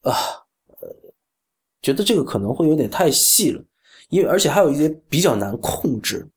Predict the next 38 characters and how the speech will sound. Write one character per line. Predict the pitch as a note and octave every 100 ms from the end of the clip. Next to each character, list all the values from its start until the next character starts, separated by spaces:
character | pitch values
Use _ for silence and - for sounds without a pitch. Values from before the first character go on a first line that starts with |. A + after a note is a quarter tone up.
| _
你 | -
有 | G#3
没 | C#3 B2+
有 |
什 | C3
么 | C#3
比 | E3+ E3+
较 | F3+ A#2+
实 | F2 - - B2+
在 | A3 F#3
的 | A#2+
方 | D#3+ G3+
法， | D#3+ G2+ - - _ -
让 | D3
大 | D#3
家 | D#3+
比 | D#3 D#3 F3
较 | F3 G#2
容 | G2
易 | C#3 D#3 C3 - -
有 | C#3
可 | D3+ B2
行 | - G#2
性 | C3 B3
的 | G3 A#2
一 | G#2
个 | G2+ A#2 G#2+ G#2 - _ _ _ _ _ _ _ - - -
容 | B2+ A#2
易 | C#3+
计 | C3+ F3
算 | D#3 C#3
自 | C3
己 | B2 A#2
饮 | A2
食 | F2 G2
的 | G#2+ A#2+
方 | A#2+ A#2
法， | G#2+